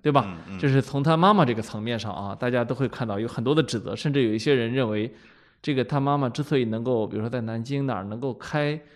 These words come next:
Speaker 1: 什么店，开什么店，是因为这个鲍某啊，
Speaker 2: 嗯。
Speaker 1: 给她，给了她钱。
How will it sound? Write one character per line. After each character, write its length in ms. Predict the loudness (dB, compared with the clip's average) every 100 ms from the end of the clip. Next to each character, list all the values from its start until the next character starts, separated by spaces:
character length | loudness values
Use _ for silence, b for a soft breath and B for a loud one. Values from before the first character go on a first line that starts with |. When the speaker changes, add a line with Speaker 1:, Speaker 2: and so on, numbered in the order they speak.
| B B
Speaker 1:
什 140 | -4
么 100 | -2
店， 400 | 2 2 2 -2
开 100 | -4
什 100 | -2
么 80 | -2
店， 380 | 2 2 0 -4 -6
是 180 | -2
因 100 | -2
为 60 | -2
这 100 | -2
个 60 | 0
鲍 200 | 0 0
某 160 | -2
啊， 260 | -4 -6 -8 -14
Speaker 2:
嗯。 120 | -10 -6
Speaker 1:
给 80 |
她， 80 | -6
给 180 | -4 -4
了 100 | -4
她 140 | -4 -4
钱。 480 | 0 0 2 0